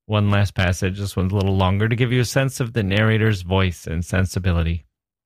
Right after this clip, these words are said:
This is a friend who is telling us like it is, a friend who understands the world in a way that we recognize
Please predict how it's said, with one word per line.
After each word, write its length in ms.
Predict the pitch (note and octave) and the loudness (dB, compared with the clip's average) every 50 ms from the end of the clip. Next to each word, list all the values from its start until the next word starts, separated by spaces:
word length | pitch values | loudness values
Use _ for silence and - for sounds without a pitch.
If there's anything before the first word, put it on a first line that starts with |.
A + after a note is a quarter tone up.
| _ _ _ _ _ _ _ _ _ _ | _ _ _ _ _ _ _ _ _ _
This 160 | - D3 C#3 D#3 | -2 -2 0 0
is 140 | D#3+ D3+ | -2 0
a 80 | E3 F3 | 0 0
friend 500 | C#3+ - - D#3+ D3 C3+ A#2 G2+ F#2+ G2 | -2 -2 0 2 4 4 4 2 2 0
who 200 | G2+ G2+ G2+ G2 | 0 2 2 2
is 280 | G2+ G2+ F#2+ - - - - | 2 2 0 -2 -8 -10 -2
telling 320 | - G#2+ G#2+ G#2+ G#2+ G#2 | 0 2 2 4 2 2
us 180 | G#2+ G#2 - - | 2 0 0 0
like 220 | F#2 F#2 F#2 - | 0 0 0 0
it 80 | G2+ F2 | 0 0
is, 340 | E2+ E2 D#2+ D#2 - - - _ - | 0 0 0 -2 -6 -10 -14 _ -4
a 80 | - G#2+ | -2 -2
friend 340 | - - A2+ A2+ A#2 A#2+ A2 G2+ | 0 2 2 4 4 4 2 2
who 140 | G#2 F#2 | 2 2
understands 600 | F#2 G2+ G#2 A2 G2+ - G#2+ G#2 G2+ G#2+ G#2+ G2+ | 4 4 2 2 0 2 2 2 4 4 2 0
the 100 | - G2 | 0 -2
world 380 | F2+ F2 F#2+ G2 G2 G2+ G2+ G2+ | 0 2 4 4 4 2 2 2
in 100 | G#2 F2+ | 2 2
a 80 | E2+ E2 | 2 2
way 240 | E2+ F2+ F#2 F#2+ | 2 2 2 2
that 120 | F#2 F#2+ F#2+ | 2 2 0
we 140 | F#2+ F#2+ F2+ | 0 0 0
recognize 720 | E2+ E2+ E2+ - E2 D2+ D2+ D#2 D#2+ D#2+ - - - - | 0 0 0 0 -2 0 2 2 2 0 -2 -4 -16 -20